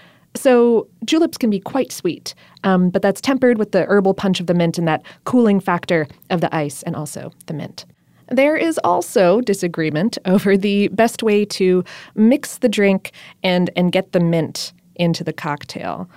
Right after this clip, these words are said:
Uh, like, you can just toss everything in a cup and, like, stir it with your straw as you drink it.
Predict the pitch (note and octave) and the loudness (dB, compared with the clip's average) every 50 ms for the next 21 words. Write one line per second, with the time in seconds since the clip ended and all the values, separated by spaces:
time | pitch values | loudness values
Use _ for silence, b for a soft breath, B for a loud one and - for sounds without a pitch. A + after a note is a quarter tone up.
0 | b b b b b b _ - F#3+ F#3+ F#3 F#3 F3 - - - A3+ A3+ A3 C4+ | b b b b b b _ -2 0 0 2 2 0 0 0 0 0 0 2 0
1 | D#4+ - - G4+ D#4+ A#3+ B3+ B3+ - - - - A3 A3+ - G#3 G3+ G3 G#3+ G#3+ | -2 0 2 2 4 4 2 0 0 -4 -2 0 0 0 2 0 0 2 0 0
2 | - A3+ G#3+ G3+ F#3+ E3 C3 - - - E3 E3+ F3+ - F3+ E3+ E3 D#3 C3+ A#2 | 0 0 2 2 2 2 0 -2 -4 -2 -2 -2 0 0 0 0 0 0 -2 -2
3 | - - - - - D3+ D#3 E3 D#3 - E3 E3+ E3 - - B2 - - - D3+ | -4 -8 -12 -6 -2 0 0 2 0 0 -2 -4 -4 -4 -8 -10 -10 -8 -6 -2
4 | D3 D3+ D#3+ E3+ E3+ D#3+ D3+ - C3 C#3 C3+ A#2+ B2+ D#3+ - - F#3+ G3 F#3+ B | 0 0 2 2 0 0 -2 -4 -6 -8 -6 -6 -6 -6 -4 -2 -4 -4 -4 B